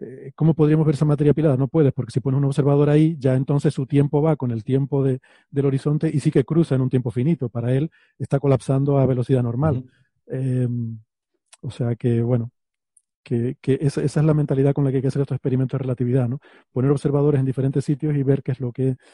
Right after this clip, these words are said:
Speaker 1: qué es lo que ven y cómo se pueden transmitir la información de un sitio a otro.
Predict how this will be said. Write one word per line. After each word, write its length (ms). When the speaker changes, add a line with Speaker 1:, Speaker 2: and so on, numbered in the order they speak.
Speaker 1:
qué 80
es 60
lo 80
que 80
ven 160
y 40
cómo 200
se 100
pueden 220
transmitir 400
la 80
información 600
de 100
un 60
sitio 240
a 40
otro. 240